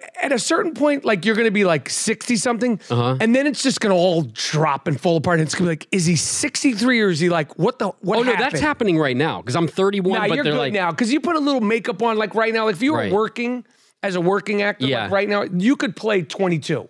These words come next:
Speaker 2: Okay, I like, I appreciate that.
Speaker 1: And I, I'm glad. And if you ever do show up to do the I Am Rapaport Stereo podcast in full makeup, I'll kick you right off.
Speaker 2: I haven't, there's not a drop of makeup on me.
Speaker 1: I'm just saying, if you get any ideas, since we're filming
Speaker 2: Yeah.
Speaker 1: the podcast and the podcast is on my YouTube
Speaker 2: But you're wearing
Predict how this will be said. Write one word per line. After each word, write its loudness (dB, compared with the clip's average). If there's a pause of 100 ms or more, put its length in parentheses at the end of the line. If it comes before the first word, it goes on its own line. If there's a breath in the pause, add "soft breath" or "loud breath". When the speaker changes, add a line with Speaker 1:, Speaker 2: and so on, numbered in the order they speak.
Speaker 2:
Okay, 0
I 0
like, 0
I 0
appreciate 0
that. -8 (160)
Speaker 1:
And 0
I, -4
I'm 0
glad. 0
And 0
if -4
you 2
ever -2
do 2
show -2
up -6
to -4
do 0
the 0
I 2
Am 0
Rapaport -2
Stereo 0
podcast -2
in 0
full 0
makeup, -2 (100)
I'll -8
kick -6
you 0
right 2
off. -4
Speaker 2:
I -4
haven't, -4
there's -2
not 0
a 0
drop -2
of -4
makeup 0
on -4
me. -8 (680)
Speaker 1:
I'm 2
just 2
saying, 4
if -2
you -4
get -4
any 2
ideas, 0
since -2
we're 0
filming 0
Speaker 2:
Yeah. 2
Speaker 1:
the 0
podcast 0
and 2
the 0
podcast -2
is -2
on 2
my 2
YouTube 0
Speaker 2:
But 2
you're 0
wearing 2